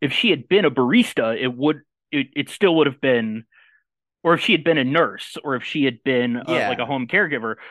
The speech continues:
Speaker 1: like, a lot of it would have applied still. Uh,
Speaker 2: Definitely.
Speaker 1: and so the sex worker element was, was kind of, I think, a useful, like, plot element in terms of get-,
Speaker 2: Agree.
Speaker 1: uh, getting her into the room.
Speaker 2: Definitely.
Speaker 1: Uh,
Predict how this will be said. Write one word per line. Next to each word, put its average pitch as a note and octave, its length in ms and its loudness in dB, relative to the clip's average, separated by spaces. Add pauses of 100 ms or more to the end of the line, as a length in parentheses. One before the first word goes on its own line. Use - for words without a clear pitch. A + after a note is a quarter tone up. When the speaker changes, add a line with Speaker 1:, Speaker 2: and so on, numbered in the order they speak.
(100)
Speaker 1:
like, C#3 240 -2 (100)
a D3+ 80 0
lot G3 280 4
of F3 120 0
it D#3+ 120 -2 (260)
would D3+ 160 -4
have B2 100 -8
applied B2 600 -6
still. - 500 -14 (480)
Uh, C3+ 60 2
Speaker 2:
Definitely. A#2 380 2
Speaker 1:
and D#3 120 -2
so E3+ 80 0
the B2+ 140 0
sex - 420 -4
worker E3 320 -2
element C3+ 400 0
was, C3+ 420 -4
was D3+ 160 -8
kind C#3 300 -2
of, A#2+ 240 0 (500)
I D#3 120 -2
think, D3 140 0
a B2+ 60 0
useful, A#2+ 640 -6 (240)
like, B2+ 220 -4
plot C#3 340 2
element G3+ 460 0 (200)
in D3 100 -8
terms C3 260 -2
of A2+ 60 -10
get-, D4 60 -4
Speaker 2:
Agree. - 280 -2
Speaker 1:
uh, C3+ 80 -4 (100)
getting C#3 280 2
her C#3 180 2
into B2 160 0
the G#2+ 100 -2
room. A2 440 -4 (520)
Speaker 2:
Definitely. B2+ 540 2
Speaker 1:
Uh, - 340 -20